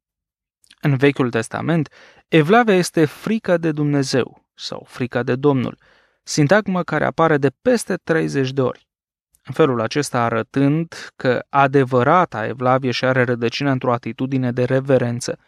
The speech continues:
supunere și ascultare de Dumnezeu. Evlavia creștină înseamnă pur și simplu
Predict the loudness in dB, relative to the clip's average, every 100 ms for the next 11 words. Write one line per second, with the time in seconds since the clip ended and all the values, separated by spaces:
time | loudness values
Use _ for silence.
0 | _ -6 -6 -2 0 2 2 0 -2 -2
1 | -2 -4 2 2 2 0 -4 -6 -6 -4
2 | -6 -10 _ _ _ _ _ _ _ 0
3 | 2 4 4 4 2 0 -4 -2 -2 0
4 | 0 -2 -4 -4 -6 -6 -8 -8 -6 -6
5 | -6 -8